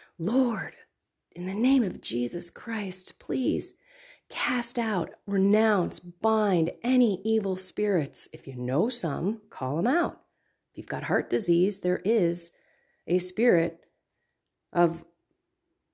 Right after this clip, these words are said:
heart disease, I think, or cardiac something or other. Like I said, if you don't have Father Ripperger's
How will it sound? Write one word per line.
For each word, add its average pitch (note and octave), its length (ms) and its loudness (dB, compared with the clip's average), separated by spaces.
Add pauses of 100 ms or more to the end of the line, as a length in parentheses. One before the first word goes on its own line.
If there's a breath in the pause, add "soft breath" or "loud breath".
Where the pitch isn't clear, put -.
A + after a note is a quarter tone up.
(200)
heart A#3 420 4
disease, C3 380 -2
I G2+ 100 -6
think, - 320 -8
or G#2+ 260 -8
cardiac D3+ 600 0
something C3 280 -4
or C3 60 0
other. B2 380 0
Like C3+ 240 -4
I A3 80 2
said, A3+ 420 0
if - 100 -8
you D3 60 0
don't E3 220 0
have G3 340 0
Father D#3+ 240 2
Ripperger's F3 720 2